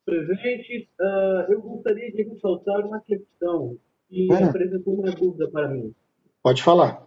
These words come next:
Speaker 1: Sobre a questão do mercado interno e externo.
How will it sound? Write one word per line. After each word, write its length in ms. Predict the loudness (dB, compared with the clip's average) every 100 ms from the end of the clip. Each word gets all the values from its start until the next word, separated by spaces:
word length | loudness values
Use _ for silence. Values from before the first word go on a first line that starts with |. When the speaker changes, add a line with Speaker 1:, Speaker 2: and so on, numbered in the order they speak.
| _
Speaker 1:
Sobre 360 | -16 -4 0 0
a 160 | 0
questão 640 | -2 -2 -2 -4 -2 -2 -2
do 720 | -2 0 0 -2 -6 -4 -2
mercado 680 | 0 -2 -2 -2 0 -2 -6
interno 420 | -4 -2 -2 0
e 60 | -2
externo. 680 | -2 -2 0 0 -4 -8